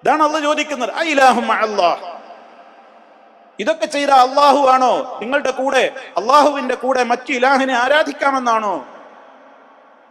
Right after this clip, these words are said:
വളരെ ഗുരുതരമാണ്. നിങ്ങൾ ഇതിന്റെ ഗൗരവം നമ്മൾ മനസ്സിലാക്കി കഴിഞ്ഞാൽ നമ്മുടെ ജീവിതത്തിന്റെ മിക്ക സമയവും സമ്പത്തും തൗഹീദിന്റെ പ്രചരണത്തിന് വേണ്ടി മാറ്റിവെക്കും, ഒരു സംശയവുമില്ല. നമുക്കിതിന്റെ ഗൗരവം അറിയായിട്ടാണ്.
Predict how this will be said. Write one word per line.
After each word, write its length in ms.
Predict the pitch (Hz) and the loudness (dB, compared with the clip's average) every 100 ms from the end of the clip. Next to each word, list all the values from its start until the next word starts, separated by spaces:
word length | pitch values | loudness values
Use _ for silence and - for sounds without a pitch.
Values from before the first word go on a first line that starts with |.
| _ _ _ _ _ _ _ _ _ _ _ _ _ _ _ _ _ _ _ - | _ _ _ _ _ _ _ _ _ _ _ _ _ _ _ _ _ _ _ -20
വളരെ 180 | - 147 | -12 -8
ഗുരുതരമാണ്. 640 | 160 165 170 165 147 120 - - - - _ _ - | -6 -4 -4 -4 -6 -10 -16 -20 -20 -20 _ _ -14
നിങ്ങൾ 260 | 135 165 190 180 180 - - | -6 -2 -2 -4 -10 -20 -16
ഇതിന്റെ 280 | - 180 185 | -8 -2 0
ഗൗരവം 480 | 165 170 190 196 | 0 2 0 0
നമ്മൾ 240 | 185 175 185 | -4 -6 -6
മനസ്സിലാക്കി 560 | 160 - 180 180 180 - | -6 -8 -6 -6 -6 -8
കഴിഞ്ഞാൽ 420 | 147 147 143 127 117 | -6 -4 -6 -6 -10
നമ്മുടെ 200 | 143 165 | -8 -6
ജീവിതത്തിന്റെ 840 | 170 - 170 185 175 180 175 170 151 | -6 -8 -8 -6 -6 -6 -8 -6 -6
മിക്ക 320 | 156 - 190 | -8 -8 -8
സമയവും 500 | - 156 175 180 165 | -6 -6 -4 -4 -4
സമ്പത്തും 640 | 156 156 175 180 165 139 - - - | -6 -6 -6 -6 -8 -10 -16 -20 -8
തൗഹീദിന്റെ 540 | 156 160 175 190 185 170 | -4 -2 -2 -4 -2 -2
പ്രചരണത്തിന് 580 | 160 165 170 175 170 | -4 -4 -6 -6 -8
വേണ്ടി 200 | 165 151 | -6 -6
മാറ്റിവെക്കും, 600 | 160 151 151 160 151 147 143 | -4 -4 -4 -10 -10 -8 -8
ഒരു 100 | 139 | -6
സംശയവുമില്ല. 560 | 143 131 151 135 113 123 | -8 -8 -6 -6 -8 -12
നമുക്കിതിന്റെ 420 | 196 233 220 202 | -12 -8 -6 -4
ഗൗരവം 320 | 160 165 185 | -2 0 -2
അറിയായിട്ടാണ്. 400 | 175 160 135 - | -4 -8 -12 -20